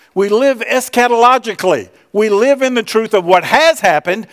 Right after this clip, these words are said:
what is happening, and what is already going to happen as if it's already happened.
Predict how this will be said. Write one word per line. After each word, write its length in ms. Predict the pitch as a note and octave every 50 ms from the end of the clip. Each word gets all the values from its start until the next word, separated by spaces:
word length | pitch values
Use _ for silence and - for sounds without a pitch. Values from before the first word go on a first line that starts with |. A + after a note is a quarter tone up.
| _ _ _ _ _ _
what 200 | - F#3+ G#3+ G#3
is 280 | G#3 A3 C#4+ E4 D#4+ A#3+
happening, 540 | G#3 G3 F3+ F3+ F3+ F#3+ F#3 G3 A3 A3 A3+
and 220 | G#3+ A3+ A3 A3
what 160 | G#3+ A3 A3+
is 140 | A#3 A3+ -
already 400 | B3+ A#3+ B3 B3+ C4 C4+ D4 D4+
going 240 | C4 A#3 A#3 A3 G3+
to 160 | G3 G3 F#3+ - - E3+ D#3+
happen 440 | - F3+ E3+ E3+ - G#3+ A3+ A3 - - _ -
as 180 | B3+ A3+ F#3+
if 140 | C4 A3+ A3
it's 120 | C4 B3 -
already 520 | C4 B3 B3 A#3+ A#3 A#3 C#4 D#4+ E4+ D#4+
happened. 500 | C4+ - - F#3 - - D#3 C3 A#2+ G#2